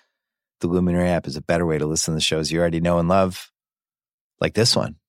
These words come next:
because we're spinning off a little fifteen episode series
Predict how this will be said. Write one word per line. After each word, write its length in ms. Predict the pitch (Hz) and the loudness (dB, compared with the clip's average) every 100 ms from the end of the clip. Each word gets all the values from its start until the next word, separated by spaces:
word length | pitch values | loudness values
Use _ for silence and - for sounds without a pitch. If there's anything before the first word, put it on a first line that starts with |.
| _ _ _ _ _ _ _ | _ _ _ _ _ _ _
because 480 | 104 - 87 78 - | -2 2 2 0 -2
we're 120 | 104 | -4
spinning 400 | - - 107 107 | -2 0 0 2
off 240 | 107 117 - | 2 0 -2
a 40 | |
little 220 | 78 87 | 0 0
fifteen 400 | - 107 - 92 | 0 -2 0 0
episode 460 | 92 98 - 101 90 | 0 0 0 2 2
series 640 | - 104 117 60 - - | 2 2 2 0 -2 -4